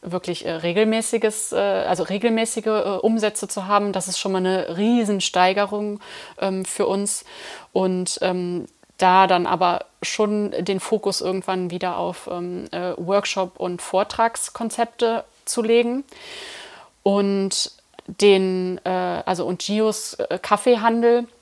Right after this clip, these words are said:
ein bisschen, äh, ja, was heißt überschaubarer zu machen, einfach ein bisschen leichter zu handeln zu machen.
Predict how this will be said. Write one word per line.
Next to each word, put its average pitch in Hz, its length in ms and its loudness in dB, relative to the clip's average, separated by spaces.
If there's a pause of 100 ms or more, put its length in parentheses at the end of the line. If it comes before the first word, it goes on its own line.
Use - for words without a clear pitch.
(580)
ein 208 240 2
bisschen, 202 680 2
äh, 185 520 2 (120)
ja, 185 160 -4
was 190 140 -4
heißt 214 220 2
überschaubarer 180 640 2
zu - 140 -8
machen, 185 300 -10
einfach 185 280 -6
ein 185 100 -6
bisschen 180 400 -6
leichter 190 440 0
zu - 120 -6
handeln 208 500 -4 (160)
zu - 140 -6
machen. 220 400 -6